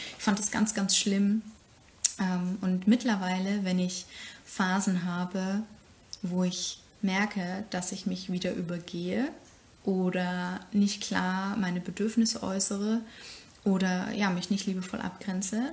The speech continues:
dann bekomme ich wieder ganz, ganz leichte Schuppen. Und mittlerweile, dadurch, dass ich das erkenne, kann ich sofort, ähm, das für mich annehmen und als,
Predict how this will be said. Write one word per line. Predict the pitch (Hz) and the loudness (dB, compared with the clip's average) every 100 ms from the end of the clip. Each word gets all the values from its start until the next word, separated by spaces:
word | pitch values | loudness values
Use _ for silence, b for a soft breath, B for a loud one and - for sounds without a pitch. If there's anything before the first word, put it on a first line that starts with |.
| - | -6
dann | 190 165 180 | -4 -2 0
bekomme | 247 - 202 | 0 -2 -4
ich | 190 - | -4 -6
wieder | 175 | -6
ganz, | 180 208 226 269 302 - | -4 0 2 2 0 -4
ganz | - 214 220 - | 0 2 2 2
leichte | 180 185 - | -2 -6 -2
Schuppen. | 208 - - 165 185 - - B B B B B - - - - - - | -2 -2 -6 -8 -8 -14 -20 B B B B B -20 -20 -20 -20 -8 0
Und | 190 180 - | 2 0 -2
mittlerweile, | 185 180 180 165 170 196 262 | 0 0 -2 -6 -2 0 0
dadurch, | 269 180 165 | 0 -2 -2
dass | 180 175 | -2 -2
ich | - | -2
das | 180 170 | -4 -4
erkenne, | - 220 208 202 | -4 0 2 2
kann | - 175 | -2 -6
ich | 175 - - - | -6 -12 -16 -10
sofort, | - 180 - 214 233 240 - - - | -4 -2 0 2 2 0 -6 -12 -8
ähm, | 190 185 185 185 185 185 | -2 0 2 2 0 0
das | 185 - | 2 2
für | 208 | 2
mich | 185 185 - | -2 -2 2
annehmen | 202 233 233 233 | 6 8 8 4
und | 220 190 185 | 2 -2 -2
als, | 185 - | 0 2